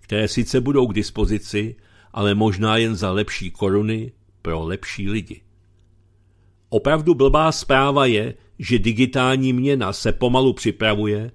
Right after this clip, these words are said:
a někdy už i dokonce zavádí skoro všude. Nejen v E U, ale i v U S A, Rusku, Číně a některých afrických zemích.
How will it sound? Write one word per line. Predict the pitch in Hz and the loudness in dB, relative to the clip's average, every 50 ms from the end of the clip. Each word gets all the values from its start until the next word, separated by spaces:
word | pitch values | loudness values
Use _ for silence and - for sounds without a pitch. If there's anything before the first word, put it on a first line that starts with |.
| _ _ _ _ _ - | _ _ _ _ _ -10
a | - 107 104 | -4 -2 0
někdy | 107 113 123 131 123 127 123 147 - | 2 2 2 2 2 0 0 0 0
už | - 139 120 - - - | 0 -2 -2 -2 -2 -2
i | 135 117 | -2 0
dokonce | 104 117 107 - 135 131 131 123 - - 110 | 2 0 0 0 0 -2 -2 -2 0 0 0
zavádí | - 120 113 107 113 110 113 110 113 107 101 113 117 110 | 0 0 0 0 0 0 0 0 -2 -2 -4 -4 -4 -4
skoro | - - - - 117 110 113 110 | -6 -8 -4 -2 -2 -2 -2 -2
všude. | - - - 139 120 104 76 73 - - _ _ _ _ _ - | -6 -6 -4 -4 -4 -4 -6 -10 -14 -20 _ _ _ _ _ -8
Nejen | - 107 123 147 165 147 120 101 98 | -2 0 2 4 4 4 2 0 -2
v | 92 - - - | -6 -8 -10 -4
E | - 101 90 90 - | -2 -2 0 -2 -2
U, | - 71 67 69 71 78 - _ _ _ _ _ _ _ _ - | -8 -14 -14 -14 -16 -18 -20 _ _ _ _ _ _ _ _ -2
ale | 90 92 95 98 107 - | -2 0 0 0 -2 -2
i | - 131 | -4 -6
v | 107 - - - | -6 -6 -6 -4
U | 127 117 113 | 0 0 0
S | 82 107 107 - - | 0 -2 -6 -6 -4
A, | 107 95 98 107 113 123 127 135 - _ _ _ _ _ - | -4 -2 -2 -4 -6 -8 -12 -16 -18 _ _ _ _ _ -6
Rusku, | 113 107 110 113 110 - - - - - - - 120 123 127 _ _ _ _ _ _ _ | -2 0 0 2 2 2 0 -2 -2 -10 -8 -6 -6 -6 -6 _ _ _ _ _ _ _
Číně | - - - - 117 110 110 110 113 113 113 117 120 - _ _ _ _ | -6 -2 0 2 2 2 2 0 -2 -4 -6 -6 -10 -14 _ _ _ _
a | - - 95 | -10 -4 -2
některých | 101 101 107 107 - - - 120 117 123 123 117 - - | 0 2 2 0 0 -2 -2 0 0 0 0 -2 -4 -6
afrických | - 101 - - 107 117 107 - - - - 117 110 101 | -8 -8 -6 -4 -6 -6 -6 -8 -12 -10 -8 -8 -6 -6
zemích. | 90 107 131 123 107 82 73 69 - - - - | -2 -2 -2 -2 -4 -8 -12 -14 -18 -20 -20 -20